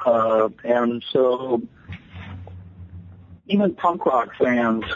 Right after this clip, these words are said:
you know, there, there was a comment about with the energy that, that Dwight was, uh, projecting from the stage. And Dwight, of course, would feed off the energy from the crowd. So it, uh, you know, it, uh,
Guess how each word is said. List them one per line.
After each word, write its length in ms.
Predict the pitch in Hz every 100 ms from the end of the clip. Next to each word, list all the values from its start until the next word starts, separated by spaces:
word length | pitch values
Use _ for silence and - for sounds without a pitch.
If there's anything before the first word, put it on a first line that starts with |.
| - -
you 140 | 131 135
know, 160 | 120
there, 200 | 120 127
there 180 | 117 139
was 140 | 131 120
a 80 |
comment 460 | - - 160 160 131
about 220 | - 190
with 140 | 131 135
the 200 | 135 113
energy 840 | 139 147 147 127 98 - - - -
that, 260 | - 120 107 -
that 280 | 110 101 110
Dwight 420 | 113 123 123 113 -
was, 320 | 110 101 95 - -
uh, 180 | 113 104 101
projecting 480 | 104 104 110 110 98
from 160 | 98 92
the 100 | 87
stage. 340 | 143 127 123
And 140 | 151
Dwight, 260 | 139 151 147
of 160 | 123 -
course, 300 | 131 120 -
would 180 | 120 -
feed 400 | 160 131 135 120 -
off 240 | 123 123 -
the 100 | 127
energy 360 | 127 135 139 135
from 160 | - 151
the 80 |
crowd. 480 | - 208 247 - - - -
So 200 | 127 131
it, 80 | 131 - 135
uh, 380 | 135 131 127 127 -
you 100 | 135
know, 140 | 127 127
it, 100 | - -
uh, 220 | 135 127